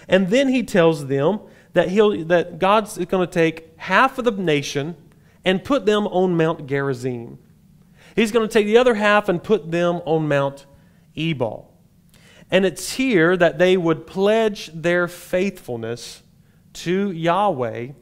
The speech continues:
and agreement to the covenant. And this covenant would be ratified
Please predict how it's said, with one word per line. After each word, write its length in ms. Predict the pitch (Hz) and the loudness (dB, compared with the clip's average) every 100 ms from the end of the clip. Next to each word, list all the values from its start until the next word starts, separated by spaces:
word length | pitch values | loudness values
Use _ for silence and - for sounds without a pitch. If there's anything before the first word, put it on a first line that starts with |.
| _ _ - | _ _ -2
and 460 | 202 240 185 196 196 | 2 4 4 2 -2
agreement 840 | 180 147 170 185 262 196 131 139 - _ | -6 -6 -10 -6 -2 -2 -2 -6 -12 _
to 320 | - 143 135 147 | -12 -8 -8 -8
the 120 | 160 | -10
covenant. 540 | - 254 147 - - _ _ _ _ _ - | -8 -8 -8 -10 -20 _ _ _ _ _ -4
And 140 | 190 | 0
this 180 | 190 - | 0 -2
covenant 600 | - 226 269 185 160 - | -6 -2 0 0 0 -2
would 160 | 170 165 | -4 -2
be 140 | 170 | -2
ratified 920 | 143 175 226 208 - 151 147 147 143 | 0 0 0 -2 0 2 4 2 -2